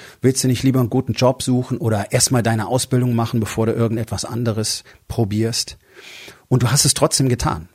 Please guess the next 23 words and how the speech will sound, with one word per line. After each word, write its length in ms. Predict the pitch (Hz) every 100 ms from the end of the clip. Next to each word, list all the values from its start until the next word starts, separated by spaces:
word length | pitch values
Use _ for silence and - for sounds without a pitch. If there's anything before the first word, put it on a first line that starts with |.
| -
Du 100 | 104
hattest 320 | 147 135 -
dieses 240 | 117 117
Feuer, 340 | - 147 113 92
du 100 | 95
hattest 320 | 117 127 -
dieses 260 | 110 120 -
Brennen 380 | 101 117 90
und 80 | 95
du 80 | 98
hast 200 | 110 -
gepusht 440 | - - 120 -
und 80 | 85
du 60 | 98
hast 120 | -
gepusht 460 | 110 - 120 - 101
und 60 |
du 60 | 101
hast 200 | 101 -
die 100 | 120
ersten 300 | 117 - 120
Mitarbeiter 460 | 123 107 87 87
eingestellt. 500 | 85 101 - - 98